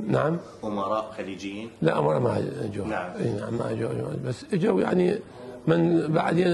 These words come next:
Speaker 1: ارتقى لمنصب وزير.
Speaker 2: نعم.
Speaker 1: إي، في الكويت أو في، آه، السعودية.
Speaker 2: الشخصيات العراقية؟
Speaker 1: الشخصيات العراقية، المحافظ، آه، كل محافظ يجي للبصرة.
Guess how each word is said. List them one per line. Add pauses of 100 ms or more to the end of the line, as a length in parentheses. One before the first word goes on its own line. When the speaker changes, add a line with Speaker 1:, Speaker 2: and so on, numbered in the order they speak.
(140)
Speaker 1:
ارتقى
لمنصب
وزير. (400)
Speaker 2:
نعم. (120)
Speaker 1:
إي،
في
الكويت
أو
في،
آه، (240)
السعودية. (300)
Speaker 2:
الشخصيات
العراقية؟ (480)
Speaker 1:
الشخصيات
العراقية، (960)
المحافظ،
آه، (160)
كل
محافظ
يجي
للبصرة.